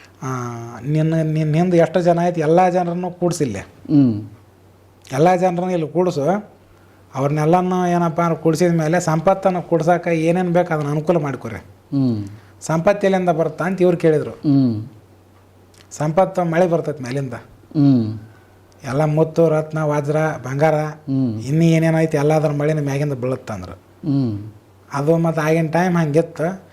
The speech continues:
Speaker 1: ಇವರು ಮಹಾತ್ಮರು ತಮ್ಮ ಯೋಗ ಬಲದಿಂದ ಅಥವಾ ತಪಸ್ಸಿನ ಬಲದಿಂದ
Speaker 2: ಹ್ಮ್.
Speaker 1: ಮಳೆ ತರಿಸ್ಬೋದು ಅಂತ ತಿಳ್ಕೊಂಡ್ರ ಅವ್ರು.
Speaker 2: ಹ್ಮ್.
Speaker 1: ಮತ್ತೆ ಅದನ್ನ ಕೂಡ್ಸಾಕ ಮಂದಿ ಬೇಕಲ್ಲ,
Speaker 2: ಹೌದು.
Speaker 1: ಬಿದ್ದದ್ದನ್ನ ಬಳ ಬಳ ತುಂಬಿಡಾಕ.
Speaker 2: ಹ್ಮ್.
Speaker 1: ಅದಕ್ಕೆ ನಿನ್ನಿಂದ ಎಷ್ಟು ಮಂದಿ ಐತಿ ಎಲ್ಲ ಮಂದಿ ಕರ್ಕೊಂಬ ಅಂದಾಗ ಇವ್ರು ಮಂದಿ ಕೂಡಿಸಿ ಜಮಾ ಮಾಡಿಟ್ರು.
Speaker 2: ಹ್ಮ್.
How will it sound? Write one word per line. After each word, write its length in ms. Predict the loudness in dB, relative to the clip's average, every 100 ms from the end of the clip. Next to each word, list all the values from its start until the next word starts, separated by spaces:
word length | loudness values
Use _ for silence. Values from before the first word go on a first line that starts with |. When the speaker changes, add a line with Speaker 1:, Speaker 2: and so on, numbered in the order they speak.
| -20 _ -2
Speaker 1:
ಇವರು 280 | 2 4
ಮಹಾತ್ಮರು 520 | 2 2 0 0 -2 0
ತಮ್ಮ 280 | -2 -2
ಯೋಗ 300 | 2 4 4
ಬಲದಿಂದ 320 | 0 -2 -4 -4
ಅಥವಾ 220 | -4 -4
ತಪಸ್ಸಿನ 480 | -4 -2 -2 -2 -2
ಬಲದಿಂದ 380 | -2 -2 2
Speaker 2:
ಹ್ಮ್. 560 | 2 2 -4 -2 0 2
Speaker 1:
ಮಳೆ 160 | 2 4
ತರಿಸ್ಬೋದು 520 | 2 2 0 -2 -2
ಅಂತ 180 | -4 0
ತಿಳ್ಕೊಂಡ್ರ 400 | 0 2 2 0
ಅವ್ರು. 160 | 0
Speaker 2:
ಹ್ಮ್. 500 | -6 -6 -4 -4 -6 -8 -10
Speaker 1:
ಮತ್ತೆ 140 | -4 0
ಅದನ್ನ 140 | 0
ಕೂಡ್ಸಾಕ 380 | 0 2 2 0
ಮಂದಿ 260 | -2 -2
ಬೇಕಲ್ಲ, 600 | 0 0 -2 -4 -10 -6
Speaker 2:
ಹೌದು. 300 | -2 -2 -2
Speaker 1:
ಬಿದ್ದದ್ದನ್ನ 480 | -2 0 2 2 0
ಬಳ 220 | 2 2
ಬಳ 160 | 2 0
ತುಂಬಿಡಾಕ. 540 | 0 -2 -2 -4 -6
Speaker 2:
ಹ್ಮ್. 540 | -6 0 2 2 -2 -8 -6
Speaker 1:
ಅದಕ್ಕೆ 260 | 0 2 2
ನಿನ್ನಿಂದ 360 | -4 -2 0 2
ಎಷ್ಟು 220 | 0 -2
ಮಂದಿ 240 | -2 0
ಐತಿ 140 | 2 2
ಎಲ್ಲ 160 | 2
ಮಂದಿ 260 | 2 0 0
ಕರ್ಕೊಂಬ 380 | 0 0 -2 -2
ಅಂದಾಗ 240 | 0 0
ಇವ್ರು 200 | 2 0
ಮಂದಿ 280 | 0 0 0
ಕೂಡಿಸಿ 340 | 0 -2 -2
ಜಮಾ 220 | -2 0 0
ಮಾಡಿಟ್ರು. 420 | 0 -2 -6 -12
Speaker 2:
ಹ್ಮ್. 720 | -4 0 2 2 0 -6